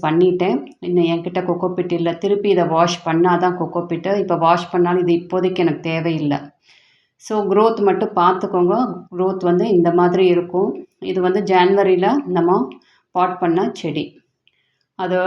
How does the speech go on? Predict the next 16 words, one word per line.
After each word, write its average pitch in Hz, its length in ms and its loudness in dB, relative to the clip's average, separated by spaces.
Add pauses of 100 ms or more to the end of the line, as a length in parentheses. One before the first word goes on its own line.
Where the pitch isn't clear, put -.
(160)
ரீபாட் 208 460 2
இப்போ 233 180 -2
ரீசெண்டாக 208 640 2
நம்ம 175 140 4 (100)
பண்ணோம் 175 360 2
கொக்கோ 170 280 -4
பீட்டை. 175 260 -4 (380)
அதை 180 220 -4
ரீசெண்டாக 190 480 0
ரீபாட் 180 480 0
பண்ணி 196 360 0
கொஞ்ச 175 260 0
நாள்ல 170 340 4
நல்லா 170 360 2
க்ரோத் 165 400 -4
பிடிச்சிருச்சு. 151 540 -12